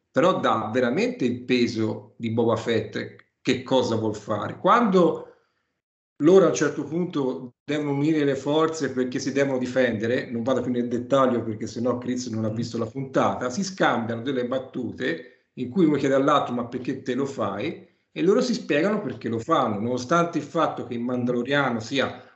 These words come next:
Speaker 1: un fedele seguace della via del, del Mandaloriano e Boba Fett invece è un apostata, perché c'ha quell'armatura ma non fa niente del ma-, del, del Mandaloriano, però si rendono conto che per quanto da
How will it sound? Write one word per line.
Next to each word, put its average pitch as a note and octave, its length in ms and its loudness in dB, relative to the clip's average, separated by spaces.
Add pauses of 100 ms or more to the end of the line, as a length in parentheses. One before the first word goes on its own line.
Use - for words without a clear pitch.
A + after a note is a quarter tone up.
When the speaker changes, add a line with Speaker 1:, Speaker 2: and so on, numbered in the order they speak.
(160)
Speaker 1:
un C#3 200 -6
fedele C#3 540 2
seguace A2+ 1040 -4
della A#2 220 -4
via A#2+ 320 2
del, G#2+ 420 -2
del G#2+ 140 -4
Mandaloriano A#2 840 2
e B2+ 160 -4
Boba C3 240 -2
Fett C3+ 300 -2
invece A#2+ 520 -4
è B2 160 -2
un A#2 280 0 (380)
apostata, - 1120 -2
perché A2+ 300 -2
c'ha - 320 4
quell'armatura A#2 1080 -4
ma A2+ 120 0
non A#2 140 2
fa B2+ 260 2
niente B2+ 600 2
del A2 120 -10
ma-, G#2+ 280 -10
del, G#2+ 480 -10
del A#2 120 -10
Mandaloriano, E3 920 -2 (200)
però G#3 180 -2
si F#3 180 -2
rendono F#3+ 380 4
conto F3 320 0
che B2 160 -6
per C#3 340 -2
quanto D3+ 600 4
da C3 460 -6